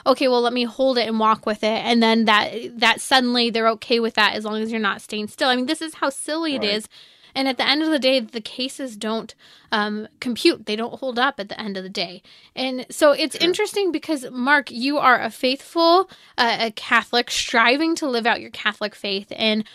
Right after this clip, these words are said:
Speaker 1: what was your reaction when you heard the whistleblower just a couple weeks ago, uh, from the F B I sharing specifically that traditional pro-life Catholics are being targeted on a watch list by the federal government?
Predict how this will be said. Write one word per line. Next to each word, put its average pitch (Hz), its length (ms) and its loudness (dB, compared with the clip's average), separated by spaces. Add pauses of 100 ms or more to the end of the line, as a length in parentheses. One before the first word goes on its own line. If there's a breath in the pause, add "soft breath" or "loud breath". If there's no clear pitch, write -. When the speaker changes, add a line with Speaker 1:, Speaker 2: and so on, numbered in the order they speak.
(160 loud breath)
Speaker 1:
what 320 300 4
was 392 240 2
your 359 120 2
reaction 262 640 0
when 233 140 -2
you 240 220 -2
heard 254 480 0
the 226 100 -2
whistleblower 226 640 -4
just 220 200 -8
a 240 60 -6
couple 220 280 -10
weeks 226 260 -12
ago, 214 360 2 (320 loud breath)
uh, 226 180 2
from 247 240 2
the 226 140 0
F 240 180 2
B 226 160 -2
I 247 240 4
sharing 254 460 -2
specifically 233 1000 -4 (320 loud breath)
that 233 380 0 (340)
traditional 262 840 0
pro-life 247 600 0
Catholics 226 600 -4
are 233 220 -2
being 233 340 -4
targeted 262 480 0
on 226 140 2
a 220 40 2
watch 214 440 0
list 214 440 -2
by 226 280 2
the 254 80 -2
federal 202 320 -4
government? 214 520 -6